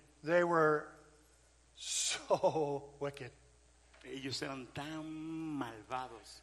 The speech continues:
Speaker 1: that God sent the greatest prophet before Jesus.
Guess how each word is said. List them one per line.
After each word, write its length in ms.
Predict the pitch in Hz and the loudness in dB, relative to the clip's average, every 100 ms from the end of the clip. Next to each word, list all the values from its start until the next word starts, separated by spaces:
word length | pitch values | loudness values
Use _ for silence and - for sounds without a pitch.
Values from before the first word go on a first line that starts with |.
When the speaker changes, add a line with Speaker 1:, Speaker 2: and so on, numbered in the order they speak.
| - | -4
Speaker 1:
that 200 | 165 131 | 0 6
God 260 | 175 175 | 10 10
sent 220 | - 180 | 8 0
the 100 | 165 | -2
greatest 540 | 143 143 160 156 156 - | -6 -2 0 0 -2 -2
prophet 460 | 156 147 - 139 - - - 135 | 4 4 4 -6 -8 -20 -16 -12
before 300 | 147 151 143 | -6 -4 -2
Jesus. 640 | 143 135 120 110 - | -4 -8 -8 -10 -12